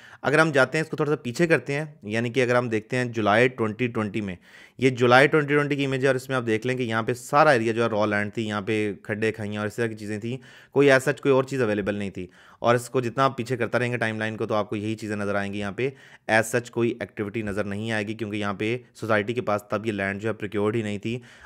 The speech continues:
अभी recently प्रोक्योर हुई है in the twenty twenty-one,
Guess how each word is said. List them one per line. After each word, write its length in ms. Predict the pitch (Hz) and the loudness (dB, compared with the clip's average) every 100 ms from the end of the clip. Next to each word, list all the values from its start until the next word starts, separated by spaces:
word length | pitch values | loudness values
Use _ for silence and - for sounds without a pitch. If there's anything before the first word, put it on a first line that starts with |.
| - | -4
अभी 320 | 113 107 107 | -2 0 -2
recently 300 | 107 156 170 | 0 2 2
प्रोक्योर 320 | 165 156 156 | 2 4 4
हुई 160 | 143 135 | 4 4
है 240 | 147 147 - | 0 -2 -10
in 200 | 113 110 | -6 -4
the 100 | 107 | -2
twenty 260 | 107 104 113 | -4 -4 -4
twenty-one, 520 | 107 104 107 117 160 | -4 -4 -4 -2 -2